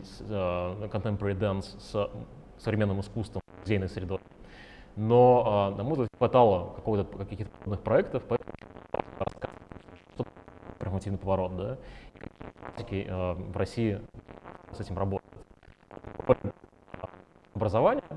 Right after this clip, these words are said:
хотя у нас не было формально образовательной программы в этой выставке, но через интервью, через спецпроекты и через, э,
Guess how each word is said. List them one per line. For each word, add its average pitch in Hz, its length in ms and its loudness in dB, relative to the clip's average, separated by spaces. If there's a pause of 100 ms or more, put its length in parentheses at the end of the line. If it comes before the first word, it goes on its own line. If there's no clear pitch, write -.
(180)
хотя - 140 -4
у 117 40 2
нас 113 140 -2
не 131 100 4
было 107 140 2
формально 101 380 4
образовательной 98 480 4
программы 165 420 4
в 117 80 -2
этой 107 120 0
выставке, 104 420 -2
но 98 420 4 (240)
через 113 200 2
интервью, 107 340 0
через 107 200 -2
спецпроекты 107 720 0
и 82 40 -4
через, 95 420 -2
э, 87 260 0